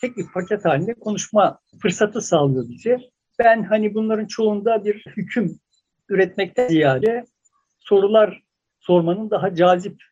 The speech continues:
olacağını düşünüyorum. Şöyle söyleyeyim, yani sonuçta şimdi Kıbrıs'ta Cumhurbaşkanı işte gitti,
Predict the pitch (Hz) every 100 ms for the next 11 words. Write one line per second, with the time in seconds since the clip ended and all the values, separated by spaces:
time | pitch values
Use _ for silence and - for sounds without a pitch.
0 | - 160 147 151 143 113 123 139 151 113
1 | 104 _ _ _ _ _ _ - _ _
2 | _ _ - 302 233 151 131 - - 139
3 | 131 135 185 185 175 - 269 196 - 269
4 | - 220 208 247 247 _ _ - 254 156
5 | 147 254 190 220 214 160 - 170 208 220
6 | - 185 - - - 208 -